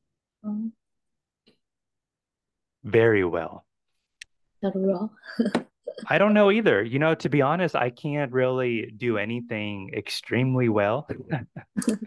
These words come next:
Speaker 2: Uh,
Speaker 1: I can
Speaker 2: so y-
Speaker 1: sleep well everywhere. <laughs>
Speaker 2: You could, you could say, "I
Speaker 1: <laughs>
Speaker 2: can't,
Speaker 1: I can
Speaker 2: I
Speaker 1: sleep
Speaker 2: can't
Speaker 1: well.
Speaker 2: think of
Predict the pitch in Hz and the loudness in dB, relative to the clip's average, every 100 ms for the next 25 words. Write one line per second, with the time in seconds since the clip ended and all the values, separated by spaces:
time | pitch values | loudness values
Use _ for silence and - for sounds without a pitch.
0 | 156 - 302 - - - - - - 233 | -14 -8 -6 -8 -10 -2 -2 -2 0 0
1 | - 247 - - 247 240 214 202 202 - | 2 2 4 4 6 4 4 2 2 2
2 | 202 196 180 170 180 - - 226 - 233 | -2 0 -4 -6 -8 -10 -12 -12 -8 -10
3 | 226 _ _ _ _ 127 120 127 120 - | -10 _ _ _ _ -4 0 0 -2 -8
4 | 147 127 123 120 117 - 120 120 135 254 | -4 -2 2 2 2 4 4 4 2 0
5 | 143 147 151 147 202 240 - 226 220 220 | 2 2 2 2 0 -2 -6 -2 2 2
6 | 190 151 143 - 143 120 117 - - _ | 2 2 0 0 -2 -2 -8 -16 -20 _
7 | _ _ - 117 | _ _ -4 -4